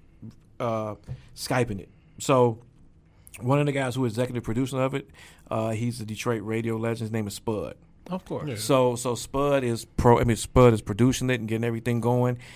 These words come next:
Speaker 1: and all that. And, uh, he's been pushing me to do more shows. You know, Spud, "Man, Tom, man, we gotta do it week. We gotta do that, do that." And I say, "I get what you're saying, but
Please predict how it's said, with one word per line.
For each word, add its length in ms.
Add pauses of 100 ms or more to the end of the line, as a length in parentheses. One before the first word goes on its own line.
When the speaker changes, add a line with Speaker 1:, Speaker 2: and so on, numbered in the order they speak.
(160)
Speaker 1:
and 180
all 160
that. 300
And, 260
uh, 240
he's 200
been 140
pushing 300
me 80
to 100
do 180
more 260
shows. 460 (460)
You 100
know, 120
Spud, 260
"Man, 220
Tom, 240
man, 100
we 60
gotta 160
do 100
it 120
week. 240
We 80
gotta 160
do 160
that, 160
do 100
that." 140
And 80
I 100
say, 180
"I 140
get 380
what 260
you're 80
saying, 500 (400)
but 240